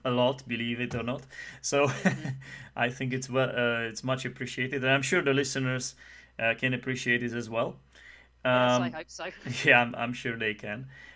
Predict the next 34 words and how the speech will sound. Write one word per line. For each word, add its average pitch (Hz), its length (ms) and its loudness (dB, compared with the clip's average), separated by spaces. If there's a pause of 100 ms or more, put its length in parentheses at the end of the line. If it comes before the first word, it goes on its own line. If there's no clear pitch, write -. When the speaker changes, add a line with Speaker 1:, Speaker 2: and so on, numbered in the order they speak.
(120)
Speaker 1:
It's, - 240 -4
it's 151 260 -2
really 202 220 8
lovely 156 320 10
to 147 160 -2
have 127 220 4
a 123 80 -2
native 131 260 0
speaker 131 340 -2
on 123 100 0
the 120 80 -2
podcast. 147 500 0
You're 123 100 -10
definitely 156 460 2
not 143 220 -4
the 147 120 -4
first 160 380 -4
one. 165 280 0 (180)
We 123 120 -10
have 110 140 -10
had 120 200 -8
a 117 40 -10
lot 127 240 2
of 151 80 -2
Speaker 2:
Yep. 147 100 -6
Speaker 1:
native 143 220 -4
speakers 139 400 -6
here, 147 240 -6 (480)
uh, - 40 -8 (240)
a - 20 -4
lot 120 140 -4
of 120 160 -8
English, 135 580 -4
Americans, 127 840 -4